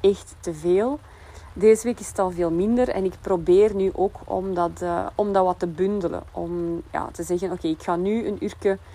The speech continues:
een keer alle Facebookgroepen afschuimen, zoeken naar potentiële contacten. En dan leg ik mijn telefoon weer aan de kant."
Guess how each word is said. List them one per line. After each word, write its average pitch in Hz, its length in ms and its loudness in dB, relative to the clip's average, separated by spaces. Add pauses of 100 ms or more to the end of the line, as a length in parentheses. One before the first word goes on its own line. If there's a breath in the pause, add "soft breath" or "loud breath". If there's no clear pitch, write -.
(280 loud breath)
een 202 80 -4
keer 196 160 0
alle 185 180 6
Facebookgroepen 240 880 -2
afschuimen, 202 1040 0
zoeken 196 440 -6
naar 175 380 0
potentiële 180 640 -4
contacten. 185 580 -4 (580 loud breath)
En 185 280 2
dan 196 180 6
leg 190 120 2
ik 196 120 -6
mijn 175 160 0
telefoon 175 440 -4
weer 165 240 -4
aan 160 180 -4
de - 80 -10
kant." - 300 -12